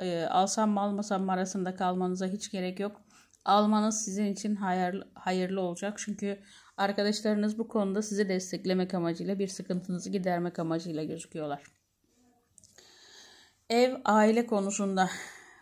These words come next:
birazcık yalnız kalma duygusu önemli olacak bu dönemde. Yaptığınız işler konusunda yalnız bırakıldığınızı veya, e,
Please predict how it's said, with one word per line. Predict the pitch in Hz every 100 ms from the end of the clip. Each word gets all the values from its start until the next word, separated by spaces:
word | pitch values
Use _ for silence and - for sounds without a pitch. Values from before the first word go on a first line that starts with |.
| -
birazcık | 240 214 196 196 208
yalnız | 220 185 185 185
kalma | - 175 170 170 - -
duygusu | 165 170 -
önemli | - 175 165 160 165
olacak | 160 160 175 180
bu | 165
dönemde. | 170 165 170 180 233 240 - _ - - - _
Yaptığınız | 208 202 202 220 214 214
işler | 220 226 208 214
konusunda | 196 190 190
yalnız | 196 190 190 196 190
bırakıldığınızı | 185 185 175 165 160 156 156 185
veya, | 190 185 175 175 - - - -
e, | 185